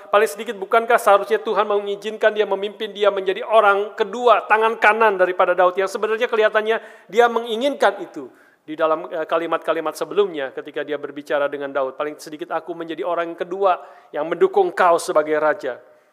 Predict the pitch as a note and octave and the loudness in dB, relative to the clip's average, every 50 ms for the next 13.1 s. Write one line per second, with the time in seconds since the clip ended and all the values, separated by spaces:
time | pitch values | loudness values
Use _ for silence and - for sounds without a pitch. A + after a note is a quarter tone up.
0 | _ _ - C#3 - - F#3+ F3+ D#3+ - F#3+ F3+ F#3 - G#3+ G3+ F#3 D#3 C#3+ - | _ _ -12 -12 -12 -12 -12 -14 -10 -8 -8 -8 -8 -4 0 0 0 0 -2 -14
1 | - D#3+ C#3+ C3 C#3+ C3+ C3+ - - - _ _ _ _ _ _ B2 C3 C#3 - | -16 -16 -8 -4 -4 -4 -4 -4 -10 -20 _ _ _ _ _ _ -20 -20 -20 -18
2 | D3+ C3+ A#2+ - C3+ C3 C3 B2 D3+ C3 A#2+ A#2 A2 G#2+ _ _ _ _ C#3 B2+ | -20 -20 -18 -16 -16 -16 -14 -8 -8 -8 -8 -8 -14 -20 _ _ _ _ -16 -16
3 | A#2+ A#2+ A#2 _ - B2 _ A2+ A2+ G#2+ G#2+ _ _ _ _ _ _ _ _ _ | -14 -16 -18 _ -20 -20 _ -20 -20 _ _ _ _ _ _ _ _ _ _ _
4 | _ _ _ _ _ _ _ _ _ _ _ _ _ _ _ _ _ _ _ _ | _ _ _ _ _ _ _ _ _ _ _ _ _ _ _ _ _ _ _ _
5 | _ _ _ _ _ _ _ _ _ _ - D#3+ D3+ E3+ E3+ - F#3 F#3+ G3 G3 | _ _ _ _ _ _ _ _ _ _ -14 -4 -4 -4 -4 0 0 2 2 2
6 | G3 G3 - - - - _ _ _ _ _ _ _ _ - G3+ A3+ A#3+ A#3 G#3 | 0 -2 -10 -18 -20 -20 _ _ _ _ _ _ _ _ -6 -2 2 2 2 4
7 | G#3 G3 - G#3 F#3+ G#3 G#3 G#3 G#3+ G#3+ G#3 G#3 G3+ G3 F#3+ F#3 F#3 F#3 F#3 F#3 | 2 2 2 -2 0 0 0 2 0 -2 -2 -2 0 4 4 4 4 4 2 2
8 | F3+ E3 C#3 B2 - - - - - _ _ _ _ _ _ _ _ _ _ C3 | 2 2 2 0 -6 -14 -18 -20 -20 _ _ _ _ _ _ _ _ _ _ -14
9 | B2 A#2+ B2 B2+ B2+ - C#3 E3 E3 E3 F#3 F3 C3+ D3+ D#3 C#3 D3 E3 D#3 D3+ | -12 -10 -10 -10 -12 -8 -2 -2 -2 -2 -4 -14 -14 -16 -18 -8 -4 0 0 0
10 | D3+ D3+ - - - - _ _ _ _ _ _ _ _ _ - C3+ C3+ C3+ - | 0 -2 -6 -14 -20 -20 _ _ _ _ _ _ _ _ _ -14 -14 -14 -14 -14
11 | - D#3+ D3 D3+ D#3 D3+ D3 D3 E3+ E3+ E3 E3 E3+ E3 D3 D3 D3 D3 D3 C#3+ | -16 -8 -8 -4 -4 -4 -4 -4 -6 -6 -4 -4 -6 -6 -8 -10 -6 -6 -8 -6
12 | D3 D#3 C#3+ D3 - D3 C#3+ C#3+ C#3 - - E3 D3 C#3+ C#3 - - C#3+ C#3 C#3 | -6 -6 -6 -4 -6 -6 -6 -6 -8 -14 -8 -6 -6 -6 -6 -8 -16 -16 -16 -14
13 | C3+ C3+ | -16 -18